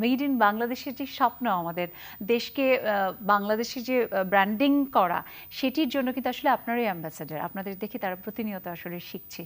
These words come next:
শিখবে। আহ, আমরা যেমনটি জানি যে আসলে ওয়ালটন এমন একটি প্রতিষ্ঠান, আহ, যে, আহ, বাংলাদেশকে একটি আলাদা রকমের স্বপ্ন দিয়েছে। Made in বাংলাদেশ ডিজিটাল বা, আহ, মানে ডিভাইস,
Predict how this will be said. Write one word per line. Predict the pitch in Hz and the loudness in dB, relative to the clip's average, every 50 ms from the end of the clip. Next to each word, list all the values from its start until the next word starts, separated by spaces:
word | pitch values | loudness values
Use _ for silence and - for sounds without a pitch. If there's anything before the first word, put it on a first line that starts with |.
| - - | -14 -12
শিখবে। | - 208 - - - - - - - - - - - - - - - - | -12 -12 -12 -10 -14 -14 -14 -14 -20 -20 -20 -20 -18 -16 -16 -14 -6 0
আহ, | - 202 - - - | 2 2 4 6 6
আমরা | 262 262 294 349 | 6 6 6 4
যেমনটি | 330 359 339 330 339 330 381 359 | 4 4 2 2 2 2 0 2
জানি | 262 269 240 233 254 269 | 6 6 6 6 6 4
যে | 247 285 | 2 2
আসলে | 269 269 - 302 269 294 | 0 0 -2 -4 -4 0
ওয়ালটন | 233 233 226 233 233 311 302 254 | 2 2 2 2 2 -2 -4 -2
এমন | 233 226 220 220 240 254 | -2 -2 -2 -2 -2 -4
একটি | 247 - - 277 | -4 -4 -8 -8
প্রতিষ্ঠান, | - - 196 - 208 202 - - - 196 175 202 247 269 - - - - - - | -6 -6 -6 -4 -4 -6 -6 -6 -4 -4 -2 -2 -2 -4 -6 -10 -18 -14 -4 0
আহ, | 190 190 190 | 0 0 0
যে, | 170 202 208 208 202 196 - - - | 0 0 0 0 0 -2 -4 -8 -10
আহ, | - 185 180 180 | -8 -8 -6 -2
বাংলাদেশকে | 185 214 202 196 208 226 233 214 233 226 - - - 214 - - - - | 2 2 2 2 2 -2 -2 -2 -4 -6 -6 -8 -8 -8 -8 -8 -14 -16
একটি | 190 - 254 240 - - | -10 -2 -2 -2 0 2
আলাদা | 208 208 202 214 208 233 226 | 2 2 2 2 2 2 2
রকমের | 226 226 226 - 247 226 226 220 220 220 220 | 0 0 -2 -4 -4 -4 -2 -4 -4 -4 -6
স্বপ্ন | - - 226 196 - - 220 208 | -4 -2 -2 -2 -2 -4 -8 -8
দিয়েছে। | 175 165 170 156 147 - - - 160 160 - - - - - - 208 | -6 -6 -8 -8 -8 -10 -10 -10 -10 -10 -10 -14 -18 -18 -14 -8 -4
Made | 208 220 233 240 214 | 0 2 2 2 2
in | 269 269 262 | 2 2 4
বাংলাদেশ | 247 226 214 214 226 220 214 233 240 240 - | 4 4 2 2 -2 0 0 0 -2 -2 -6
ডিজিটাল | 233 190 220 208 - 262 254 - 302 302 302 294 | -8 -6 -6 -4 -4 -4 -2 0 0 0 2 0
বা, | 254 220 226 220 220 220 220 - | 2 4 6 8 8 8 6 4
আহ, | 208 202 196 196 190 185 180 180 180 175 - 175 | 4 4 6 6 4 4 2 2 0 -2 -2 -4
মানে | 180 180 185 185 | -6 -4 -4 -6
ডিভাইস, | 185 175 208 190 220 226 240 269 294 | -4 -6 -2 2 4 4 4 4 2